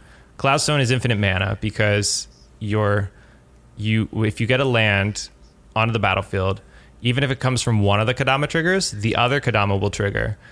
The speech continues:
And then Cloudstone will trigger, you lift one of your other lands or the same land, and then you can put it back and you just start this infinite thing." So not only can you get infinite mana, which is useful, you know, you can, if you have a Kinnan out, for example, you win. Um,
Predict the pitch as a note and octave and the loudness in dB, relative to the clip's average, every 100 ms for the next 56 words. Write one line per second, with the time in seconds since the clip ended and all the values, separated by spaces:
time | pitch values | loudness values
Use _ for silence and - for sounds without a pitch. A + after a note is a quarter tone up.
0 | - - G#2+ A2 A2+ A2 B2 A#2+ G#2+ F#2+ | -20 -6 -2 0 0 0 0 0 -2 0
1 | G#2+ G#2 G#2+ G#2 G2+ A2+ A2+ - - - | 0 0 2 0 0 0 -2 -8 -12 -14
2 | - - - G#2+ G#2+ G#2 G#2 B2 G#2+ G2+ | -20 -18 -4 0 0 2 0 2 0 0
3 | G2+ A#2+ C#3+ - C3 C#3 G2 G2 A#2 - | 0 -2 -2 0 0 2 0 0 -4 -10
4 | - - - - - A2 G#2+ A2 A2 G#2+ | -20 -20 -20 -14 -2 0 2 2 4 2
5 | G#2+ - G#2+ G#2 G2 A#2+ G2 F#2 F#2+ - | 0 -2 -2 -2 -2 -2 0 0 -2 -6
6 | - G#2 G2+ G2+ G#2 G2 F#2+ G#2 G#2 G2+ | -4 -2 0 0 -2 -2 -2 -4 -2 -4
7 | - B2+ G#2+ G#2 - B2 B2+ C#3 D3 C#3 | -2 0 0 0 0 0 2 2 0 0
8 | - B2 A#2 A#2 A#2 G2+ G2+ G2 A#2 A2 | 0 0 2 2 0 2 2 2 0 -2
9 | G#2+ G2 F#2+ - B2 C#3+ B2+ A2+ G#2 G#2 | -2 -2 -2 -2 -4 -4 -4 -2 0 0
10 | G2 G2+ G2+ G#2 A2 - - G#2 G#2 G#2+ | 0 -2 -2 0 0 0 0 0 2 0
11 | G#2+ A#2+ G#2+ G#2+ G2+ A#2 G#2+ G#2 G#2+ A2+ | 0 -2 -2 -2 0 -2 0 0 0 0
12 | B2 - - - - - - - A2+ G#2+ | -4 -10 -20 -20 -20 -20 -12 -2 2 2
13 | G#2+ G#2 G2+ | 2 0 -2